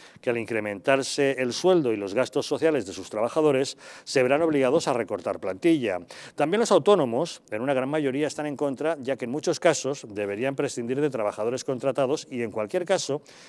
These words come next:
verían incrementadas sus cuotas a la seguridad social. En España, en este momento, tras la subida del veintidós por ciento de dos mil diecinueve, el salario mínimo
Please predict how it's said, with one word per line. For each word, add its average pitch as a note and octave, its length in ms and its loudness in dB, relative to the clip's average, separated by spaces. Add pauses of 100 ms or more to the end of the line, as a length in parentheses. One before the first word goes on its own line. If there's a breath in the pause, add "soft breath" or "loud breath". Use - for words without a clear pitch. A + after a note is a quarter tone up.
(140 loud breath)
verían A#2+ 360 -2
incrementadas C3 640 0
sus B2+ 200 -6
cuotas A#2 400 -4
a B2+ 40 -4
la A2+ 60 -6
seguridad G2 360 -6
social. G2+ 460 -2 (480 loud breath)
En A#2+ 120 -2
España, D#3+ 320 2
en D#3 80 2
este D#3 160 2
momento, E3+ 680 2
tras A2 220 -2
la G#2+ 100 -2
subida A#2 300 -2
del B2+ 160 0
veintidós A#2+ 480 -2
por A#2+ 180 -2
ciento C#3 360 -2
de G2+ 100 -2
dos G2 180 -4
mil B2+ 140 -4
diecinueve, C3 580 0 (340 loud breath)
el B2 120 -4
salario D#3 340 2
mínimo D#3 380 0